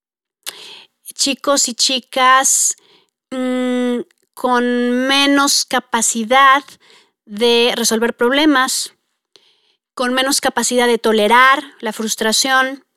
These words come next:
mucho más vulnerables. Yo les pongo el ejemplo en las conferencias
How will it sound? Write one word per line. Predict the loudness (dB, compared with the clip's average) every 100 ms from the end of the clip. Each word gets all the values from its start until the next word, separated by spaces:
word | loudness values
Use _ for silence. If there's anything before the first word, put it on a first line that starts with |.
| _ _ -20 _ -14
mucho | -4 2
más | 4 4 4
vulnerables. | 4 4 4 2 -2 -4 -6 -8 -8 _ _ -20 -20 _ _
Yo | -4 0 2 4 4 4 2 0
les | -2 -2 -2
pongo | 0 0
el | 0
ejemplo | -2 0 0
en |
las | 0 -2
conferencias | -2 0 0 0 0 -4 -6 -10